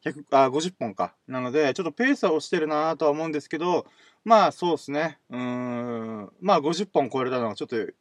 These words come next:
あっという間だったなっていうのをちょっと、ちょっと感慨深く思っております。はい。で、二つ目が、えーと、ゴールデンウィークひたすらに遊んでおりました。えーと、まあ、夜釣り、夜、夜に釣りしたり、夜釣りしたり、あとは麻雀セットを買ったんで、まあ、青空麻雀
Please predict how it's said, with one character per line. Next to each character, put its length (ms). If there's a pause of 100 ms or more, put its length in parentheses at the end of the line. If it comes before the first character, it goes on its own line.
(440)
あ 80
っ 40
と 120
い 20
う 40
間 40
だ 60
っ 20
た 80
な 300
っ 20
て 140
い 40
う 40
の 100
を 60
ち 80
ょ 20
っ 40
と、 220 (360)
ち 80
ょ 0
っ 20
と 60
感 180
慨 140
深 160
く 60
思 160
っ 40
て 120
お 40
り 80
ま 140
す。 200 (120)
は 100
い。 140
で、 140
二 180
つ 120
目 140
が、 200 (300)
え 180
ー 20
と、 100
ゴ 160
ー 40
ル 60
デ 140
ン 60
ウ 20
ィ 40
ー 20
ク 100
ひ 120 (120)
た 140
す 200
ら 120
に 100
遊 240
ん 300
で 120
お 80
り 80
ま 140
し 80
た。 200 (360)
え 440
ー 0
と、 120
ま 120
あ、 80
夜 120
釣 220
り、 80
夜、 320
夜 260
に 120
釣 200
り 60
し 40
た 100
り、 80
夜 100
釣 140
り 80
し 40
た 140
り、 300 (260)
あ 140
と 80
は 440
麻 220
雀 240
セ 100
ッ 40
ト 160
を 40
買 140
っ 20
た 200
ん 80
で、 160
ま 220
あ、 80
青 140
空 180
麻 200
雀 240